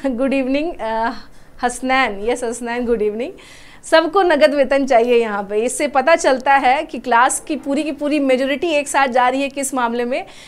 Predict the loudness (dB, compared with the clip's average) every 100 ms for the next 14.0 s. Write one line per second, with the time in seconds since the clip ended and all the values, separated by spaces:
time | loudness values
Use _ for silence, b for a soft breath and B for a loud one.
0 | B 0 2 4 4 4 2 2 2 2
1 | 2 0 2 0 2 0 0 0 -2 -4
2 | -10 -2 0 0 2 2 2 -6 -8 B
3 | B B 0 6 6 6 2 -2 0 0
4 | -2 -4 -4 2 2 4 0 0 2 0
5 | 2 0 0 -2 0 0 0 -2 0 -2
6 | -4 -6 -4 -4 -4 -8 -6 -6 -6 -4
7 | -6 -4 -8 -8 B B B B 4 6
8 | 6 2 0 2 2 2 -2 0 -2 2
9 | 2 2 -2 -6 -6 0 0 4 2 2
10 | 0 0 -2 -2 -2 -4 -4 -6 -6 -8
11 | -12 -8 -6 -4 -6 -10 -20 B B B
12 | B B 2 4 4 2 2 2 0 0
13 | 0 4 2 2 -6 -8 -12 -12 -12